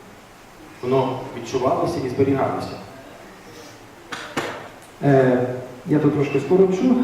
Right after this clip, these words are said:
Київська ідея виникла як релігійна, історіосовська і навіть трошки, даруйте, ідеалістично ром-, ро-, романтична ідея. На відміну від ідеї Москви Третього Риму, вона ніколи не мала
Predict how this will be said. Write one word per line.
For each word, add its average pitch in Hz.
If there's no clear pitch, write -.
Київська 190
ідея 156
виникла 156
як 139
релігійна, 127
історіосовська 135
і -
навіть 185
трошки, 170
даруйте, 151
ідеалістично 147
ром-, 147
ро-, 139
романтична 135
ідея. 101
На 190
відміну 208
від 175
ідеї 175
Москви 151
Третього 139
Риму, -
вона 123
ніколи 160
не 117
мала 113